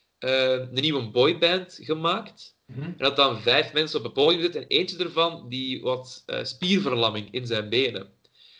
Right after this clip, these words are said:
Speaker 1: Maar die moesten wel een dansje doen. Dus die maakte er wat jokes over van, ja, blijf jij maar gewoon staan. Zeg jij wel dan de knappe van de groep.
Speaker 2: Ja.
Speaker 1: Of zoiets. Ik denk van, ja, iedereen mag deel uitmaken van de joke.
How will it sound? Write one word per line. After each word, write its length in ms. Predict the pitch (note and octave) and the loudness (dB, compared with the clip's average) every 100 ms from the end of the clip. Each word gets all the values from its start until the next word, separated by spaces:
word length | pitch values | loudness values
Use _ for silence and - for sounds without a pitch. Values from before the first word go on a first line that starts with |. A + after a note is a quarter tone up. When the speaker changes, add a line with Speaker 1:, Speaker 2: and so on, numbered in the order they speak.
| - | -8
Speaker 1:
Maar 100 | D3+ | -2
die 80 | F3+ | 0
moesten 240 | G3 D3+ | 0 4
wel 140 | G#3+ | 4
een 160 | E3+ B2 | 4 4
dansje 460 | C3+ G#3+ G3+ - A2 | 2 2 0 -2 -4
doen. 260 | A2 G2 | -6 -6
Dus 120 | A#2 | -10
die 100 | E3+ | -8
maakte 300 | E3+ E3+ E3+ | 0 0 2
er 60 | C3+ | -2
wat 220 | A2+ G#2+ | -2 0
jokes 300 | C#3 F3 - | 2 2 2
over 220 | D3 C3 | 0 0
van, 160 | G#2+ A#2 | 0 0
ja, 240 | C3 B2+ | 2 0
blijf 320 | A2+ A#2 A2+ - | -2 -4 -4 -2
jij 140 | D3+ | -2
maar 140 | C#3+ | 0
gewoon 260 | A#2 A2+ A2 | 0 -2 -2
staan. 360 | - C3 D3 D3+ - - - | -2 0 0 -2 -14 -20 -4
Zeg 200 | C3+ A#2+ | -2 2
jij 160 | C#3 | 2
wel 100 | D3 | 4
dan 160 | C3+ B2 | 2 0
de 80 | B2 | -2
knappe 340 | B2+ B2+ B2 | 0 -2 -2
van 180 | G#2+ G#2+ | -8 -8
de 160 | G#2+ | -8
groep. 220 | G#2 G2+ G2+ _ _ _ _ _ A2+ | -8 -10 -14 _ _ _ _ _ -6
Speaker 2:
Ja. 320 | A2 A#2+ C3+ _ _ | -6 -6 -12 _ _
Speaker 1:
Of 180 | C3+ - | -8 -6
zoiets. 540 | - A2+ A2+ - - - - _ - | -4 -2 -4 -6 -16 -18 -20 _ -10
Ik 180 | B2+ | -2
denk 220 | C3 D#3 - | 0 0 0
van, 160 | C#3+ | -2
ja, 380 | D#3 E3+ - - _ _ _ _ _ _ - - | 0 0 -2 -12 _ _ _ _ _ _ -20 -10
iedereen 720 | F3+ G#3+ F#3+ F#3+ F#3 F#3 D3 | -4 2 6 6 6 2 -6
mag 240 | C3+ C#3 A2 | -6 -6 -2
deel 200 | B2+ D3+ | 0 0
uitmaken 460 | B2 B2+ C3 C3 | -2 -2 -4 -4
van 160 | A#2 A2+ | -6 -6
de 120 | G#2+ | -8
joke. 380 | G#2 C3+ B2+ - | -6 -4 -4 -10